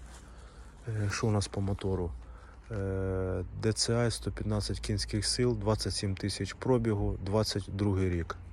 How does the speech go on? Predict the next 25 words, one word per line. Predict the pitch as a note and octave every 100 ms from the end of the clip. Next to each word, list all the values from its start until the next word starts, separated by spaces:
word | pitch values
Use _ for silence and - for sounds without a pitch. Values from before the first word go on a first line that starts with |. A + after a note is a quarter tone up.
| - - - - - - - - - - - - - - -
Нова | G#2+ G2+ F#2+
машина. | F2 E2+ - E2+ E2 E2+ - - - - - - - - - - - - - - - - - - - -
Так | A2 -
що | G2
комерційний | - G#2 G#2+ - G#2+
транспорт, | G2 C3+ C3 G#2+ G2
кому | A2 G2+
цікаво, | - - C3 B2+ A2+ G#2 - - - - -
ось | G#2+ -
такі | G#2 -
от | G#2 G2+
ціни | - G#2+ F#2+
у | F2+
Франції | F#2+ F#2 F2 F2
знаходяться. | F2+ F2+ G#2+ G2+ F#2 - -
Шестиступка. | - G2+ - - G2 - F3 D#3+ - A#2+ - - - - - - - - - - - A2
Е, | G#2+ G2+
все | F2+ - C3+ B2+
нове. | G2+ F#2 E2+
Сидіння | - G2 G#2+ A2 G2
нове, | F#2 G2 B2+ C3
руль | G#2 G#2
новий. | F#2+ F#2+ G#2 B2 B2 - - - - - - - - - - -
Все, | G2 -
е, | G#2